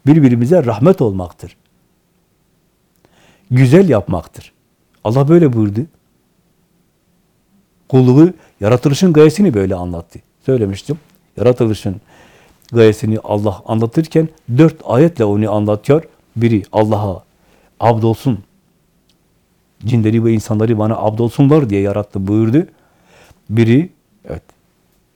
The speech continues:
rahmet olsun diye, biri güzel yapsın diye, biri dua etsin diye. Dua etsin. Rabbini davet etsin diye.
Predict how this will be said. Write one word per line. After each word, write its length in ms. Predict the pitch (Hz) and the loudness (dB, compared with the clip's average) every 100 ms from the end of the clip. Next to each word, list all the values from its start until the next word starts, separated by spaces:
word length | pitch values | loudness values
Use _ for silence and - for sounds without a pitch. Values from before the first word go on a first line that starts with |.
| _ _ _ 120 | _ _ _ -4
rahmet 340 | 107 147 170 | 2 2 4
olsun 360 | 143 120 113 101 | 0 0 -2 -2
diye, 300 | 104 120 160 _ _ _ _ - | -2 -4 -6 _ _ _ _ -6
biri 400 | 110 113 139 180 _ _ _ _ _ - | -2 2 0 -2 _ _ _ _ _ -4
güzel 380 | 120 117 170 156 | 0 4 4 4
yapsın 380 | 123 - 107 | -2 -2 -4
diye, 360 | 104 107 151 185 _ - | 0 0 -2 -4 _ -6
biri 360 | 104 110 156 196 _ _ _ _ _ _ _ _ _ _ _ _ _ _ _ - 113 | -2 0 0 -4 _ _ _ _ _ _ _ _ _ _ _ _ _ _ _ -8 0
dua 320 | 131 135 135 | 2 2 2
etsin 400 | 127 120 135 107 | 0 -2 -4 -6
diye. 240 | 87 73 - _ _ _ _ _ _ _ _ _ _ _ _ _ _ - 104 | -8 -18 -20 _ _ _ _ _ _ _ _ _ _ _ _ _ _ -6 -2
Dua 260 | 117 107 | 0 -2
etsin. 280 | 90 82 - _ _ 107 | -6 -10 -20 _ _ -2
Rabbini 440 | 120 123 135 127 | 0 2 0 0
davet 360 | 123 123 131 135 | 0 -2 -4 -4
etsin 360 | 123 - 131 | -6 -4 -4
diye. 200 | 82 80 | -4 -12